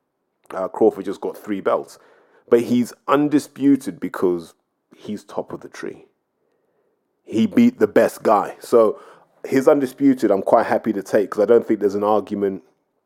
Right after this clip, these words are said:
against it. I don't think you can say, "Well, he didn't fight so-and-so." He did.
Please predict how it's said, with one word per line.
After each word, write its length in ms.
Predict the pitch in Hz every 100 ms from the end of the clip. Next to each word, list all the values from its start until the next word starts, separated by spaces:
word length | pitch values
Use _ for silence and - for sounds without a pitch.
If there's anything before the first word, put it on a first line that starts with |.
| _ _ _ _ _
against 440 | - 92 113 110 -
it. 160 | - - _ _ -
I 80 | 104
don't 200 | 110 101
think 160 | 113 101
you 80 | 98
can 140 | 101
say, 180 | - 101
"Well, 400 | 107 104 101 - _ _
he 140 | - 107
didn't 240 | 113 110
fight 260 | 110 98 -
so-and-so." 640 | 123 110 101 - 80 - - _ _
He 140 | - 101
did. 240 | -